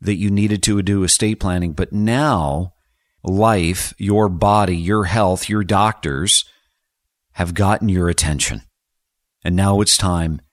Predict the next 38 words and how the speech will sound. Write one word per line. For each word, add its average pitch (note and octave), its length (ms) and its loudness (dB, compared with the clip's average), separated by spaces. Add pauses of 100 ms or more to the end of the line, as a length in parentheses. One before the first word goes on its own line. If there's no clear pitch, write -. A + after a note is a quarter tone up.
(160)
to - 100 -4
pay D#2+ 160 -4
attention. C2 520 -6 (920)
So - 160 0
if B2 120 -2
you're B2 100 4
thinking, D3 360 0
"Yeah, G#2 260 2
that D#3+ 220 0
makes D3 320 0
sense," D#2+ 500 0
or G2 240 2
you G#2 140 4
have A2 180 2
questions G#2 440 0
about E2+ 200 2
our D2+ 100 0
discussion D2+ 540 0
today, C2 300 -6 (640)
I'd G#2 100 -4
like E3 180 0
you A3 80 2
to E3 80 2
reach A2 260 2
out F#2+ 240 2
to D#2 100 -2
me C2 220 -6 (360)
at E2+ 240 -4
eight A#2+ 240 0
six - 380 0
six, - 500 -2 (500)
two C3 240 2
nine A#2 260 4
zero, F2+ 380 4
three B2+ 380 0
eight G#2 260 0
three F#2+ 240 0
seven. C2+ 400 -2